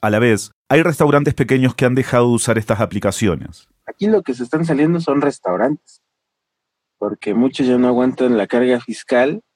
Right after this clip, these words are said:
Speaker 2: y las comisiones de las aplicaciones. Entonces, si las aplicaciones no le bajan a sus comisiones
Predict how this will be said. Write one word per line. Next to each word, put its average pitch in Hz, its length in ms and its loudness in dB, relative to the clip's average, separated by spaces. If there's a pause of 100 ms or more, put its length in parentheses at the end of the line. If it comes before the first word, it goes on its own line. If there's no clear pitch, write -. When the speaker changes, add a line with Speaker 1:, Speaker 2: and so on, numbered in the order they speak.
(160)
Speaker 2:
y 110 160 -2
las 98 220 -2
comisiones 107 580 -4
de 101 80 -2
las 92 240 -6
aplicaciones. - 720 -6 (840)
Entonces, 110 360 -4
si - 140 -10
las 104 260 -4
aplicaciones 180 600 0
no 180 120 4
le 165 140 4
bajan 120 460 -2
a 95 60 -4
sus - 220 -16
comisiones 113 840 -2